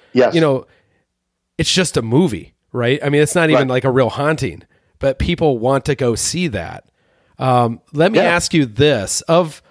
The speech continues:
Speaker 2: of the public golf courses, we named Jackson, you named a hotel.
Speaker 1: But Jackson, when you say Jackson, you mean Lincoln Park, right?
Speaker 2: Sorry, Lincoln Park. My
Speaker 1: Lincoln Park,
Speaker 2: apologies.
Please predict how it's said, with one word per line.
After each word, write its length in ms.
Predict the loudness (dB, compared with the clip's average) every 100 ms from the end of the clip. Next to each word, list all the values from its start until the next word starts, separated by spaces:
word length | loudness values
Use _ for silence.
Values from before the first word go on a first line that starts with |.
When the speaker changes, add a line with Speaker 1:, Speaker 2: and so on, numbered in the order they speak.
| _ _ _
Speaker 2:
of 300 | 0 0 0
the 140 | -2 -2
public 520 | -2 -2 0 -2 -2
golf 320 | 0 2 2
courses, 400 | -2 -2 -4 -4
we 100 | -2
named 260 | 0 0 -2
Jackson, 680 | -2 -2 -4 -6 -8 -8 -12 _ _ -8
you 120 | -4
named 220 | -2 -2
a 60 | -4
hotel. 720 | -6 -6 -6 -6 -4 -6 -8
Speaker 1:
But 140 | -10 -8
Jackson, 300 | -2 -2 0
when 80 | -2
you 60 |
say 120 | 0 0
Jackson, 360 | 0 -2 -2
you 80 | -4
mean 140 | -2 -2
Lincoln 280 | -4 -6
Park, 320 | -2 -2 -2 -2
right? 100 | 0
Speaker 2:
Sorry, 340 | 2 2 -2
Lincoln 380 | -2 -2 -2 -4
Park. 260 | -6 -8 -6
My 80 |
Speaker 1:
Lincoln 100 | -4 0
Park, 100 | -2
Speaker 2:
apologies. 360 | -2 -12 -14